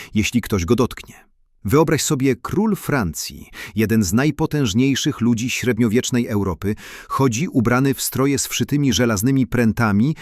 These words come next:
by chronić się przed pęknięciem. Odmówił komukolwiek dotyku, nie siadał zbyt gwałtownie, czasem zapominał nawet, że jest królem i służba musiała mu przypominać:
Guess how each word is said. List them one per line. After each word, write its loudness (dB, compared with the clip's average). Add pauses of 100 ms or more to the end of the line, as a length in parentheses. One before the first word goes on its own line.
(200)
by 4
chronić 0
się 0
przed -6
pęknięciem. -6 (680)
Odmówił 6
komukolwiek 2
dotyku, -2 (240)
nie 6
siadał 0
zbyt 2
gwałtownie, -2 (220)
czasem 2
zapominał 2
nawet, -2
że 0
jest -2
królem 0 (360)
i 0
służba 0
musiała 0
mu 2
przypominać: -2